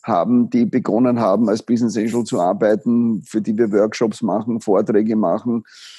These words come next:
zusammen investieren. Ich meine, nicht jeder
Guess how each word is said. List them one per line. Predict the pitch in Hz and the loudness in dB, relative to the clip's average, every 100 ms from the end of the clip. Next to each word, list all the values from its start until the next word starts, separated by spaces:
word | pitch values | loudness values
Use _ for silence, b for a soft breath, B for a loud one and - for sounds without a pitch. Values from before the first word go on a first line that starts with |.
| B - | B -18
zusammen | - 117 101 110 113 | -8 -4 0 2 2
investieren. | 107 110 113 - 113 110 113 - B B B B _ | 2 2 0 2 2 4 2 -2 B B B B _
Ich | 127 | -2
meine, | 135 131 | 0 2
nicht | 156 165 - | 4 2 2
jeder | 131 151 165 135 180 220 | 2 4 4 4 2 -2